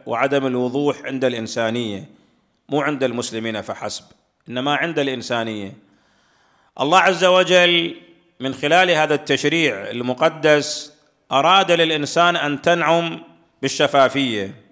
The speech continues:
وأن تبعد من طريقها الازدواجية،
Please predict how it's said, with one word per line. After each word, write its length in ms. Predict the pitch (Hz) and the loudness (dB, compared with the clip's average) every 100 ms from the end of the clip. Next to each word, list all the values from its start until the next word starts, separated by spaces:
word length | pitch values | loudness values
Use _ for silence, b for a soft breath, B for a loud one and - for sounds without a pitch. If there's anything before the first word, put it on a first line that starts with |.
| _ _ _ _ _ _ _ - | _ _ _ _ _ _ _ -2
وأن 320 | 135 147 147 | 0 0 0
تبعد 500 | 190 180 160 135 - - - | 2 4 2 0 -4 -20 -8
من 180 | 135 139 | -6 -2
طريقها 460 | 147 151 180 156 | 0 2 0 0
الازدواجية، 1160 | 160 147 135 139 135 131 143 165 160 151 139 - | -2 -2 0 4 4 4 0 0 2 0 -2 -8